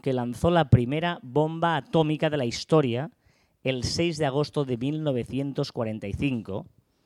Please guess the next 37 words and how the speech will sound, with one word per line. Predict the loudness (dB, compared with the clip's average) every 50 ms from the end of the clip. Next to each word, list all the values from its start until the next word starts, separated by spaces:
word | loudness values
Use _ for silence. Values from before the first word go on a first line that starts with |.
| _ _ _
sobre | -14 -2 0 0 0 2 0
Hiroshima. | 0 -2 -2 -2 -2 0 0 0 0 -4 -8 -14 -20 -20 _ _ _ _ _ _ _ _ _ _ _ _ _ _ _ _ _ _ _ _ _ _ _ _ _ _ _ _ _
Y | -4 -4
aparte | 0 4 4 4 4 4 0 0
de | 0 0
ser | -2 -2 -2
el | -2 -2 -4 -4 0
nombre | 0 0 2 0 0 -2
del | -2 -2
avión, | -2 0 4 6 6 6 6 2 -2 -6 -10 -14 -18 _ _ _ _ _ _ _ _ _ _ _ _ _ _ _
también | 0 2 2 2 0 0
era | 2 2 2 2
el | 2
nombre | 0 0 0 0 0
de | 0
una | -2 -2
mujer, | -4 -6 -4 -2 -2 -4 -4 -6 -14 -18 _ _ _ _ _ _ _
porque | -4 -4 -2 -4
ese | -2 0 0
avión | 0 2 2 2 0 0 -4 -12 _ _ _ -20 -20 -20 -20
se | -18 -8 -6 -2
había | 0 0 2
bautizado | 2 2 2 0 -2 -2 0 -2 -2 -2 -4 -4 -6 -12 _ _ _
en | -6 -4 -2
honor | 0 2 2 0 0 -2 _ _ _ _ _ _ -2
a | 0 0
una | 2 2 0
mujer | 0 0 -2 -2 -2 -2 -2
que | -4
se | -2 -2 -2
llamaba | -2 0 0 0 0 -2 -4 -6 _ _ _
Enola | -4 -2 0 0 0 0 0 0
Gay, | 0 -2 -2 -4 -6 -12 _ _ _ _ _ _ _ _ _ -8
que | -4 -2
era | -2 -2 0
la | 2 2 0
madre | 2 2 2 4 4 4 2 0 -4 -6 -6